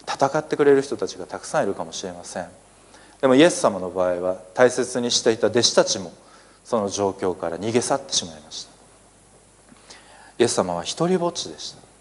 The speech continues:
今までずっと一緒につながっていた神様からも見放されたような気がしました。でもそれでもそうだ、神様は私たちに人を愛するように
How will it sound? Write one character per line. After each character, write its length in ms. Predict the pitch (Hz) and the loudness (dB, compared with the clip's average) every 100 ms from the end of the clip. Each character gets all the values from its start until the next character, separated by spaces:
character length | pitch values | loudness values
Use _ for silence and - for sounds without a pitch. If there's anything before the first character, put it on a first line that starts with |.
| - _ _ - - - - - | -20 _ _ -20 -20 -20 -20 -8
今 160 | 127 139 | 2 4
ま 120 | 143 | 6
で 140 | 135 131 | 6 6
ず 420 | 151 185 190 190 | 8 8 8 6
っ 20 | |
と 120 | 160 | 6
一 80 | 143 | 6
緒 260 | - - 139 | 4 2 2
に 140 | 131 | 0
つ 100 | - | 0
な 140 | 143 139 | 4 6
が 120 | 135 | 6
っ 140 | 135 | 6
て 80 | 143 | 4
い 60 | 131 | 6
た 100 | 127 | 4
神 240 | - 226 | 2 0
様 240 | - 127 107 | 0 -2 0
か 180 | 107 | 0
ら 100 | 101 | 0
も 120 | 95 98 | -2 -4
見 100 | 104 | -6
放 220 | 117 110 | -2 -2
さ 140 | 117 | 0
れ 100 | 107 | 0
た 100 | 104 | 0
よ 120 | 101 | -2
う 20 | 90 | -2
な 80 | |
気 140 | 85 85 | -8 -16
が 100 | 82 | -14
し 140 | - | -14
ま 120 | - | -16
し 120 | - - | -18 -18
た。 100 | - - - - - | -20 -20 -20 -20 -2
で 80 | - | 4
も 80 | 156 | 4
そ 180 | 151 190 | 4 6
れ 140 | 214 | 8
で 100 | 220 | 8
も 220 | 196 104 - - - - _ _ _ _ _ _ _ _ - | 6 2 -4 -14 -20 -20 _ _ _ _ _ _ _ _ -8
そ 300 | - 135 113 | 0 2 4
う 20 | |
だ、 240 | 98 - - - - - _ _ _ _ | 2 -2 -10 -20 -20 -20 _ _ _ _
神 220 | 143 139 | 2 2
様 240 | - 127 | 4 6
は 60 | 123 | 6
私 280 | 123 139 - | 6 0 -4
た 80 | 123 | -4
ち 120 | 117 | -4
に 80 | 110 | -6
人 300 | - 131 113 | 0 6 8
を 100 | 117 | 8
愛 180 | 160 | 6
す 240 | 165 - 190 | -2 2 4
る 120 | 139 | 4
よ 180 | 101 | 2
う 20 | |
に 80 | 87 | -2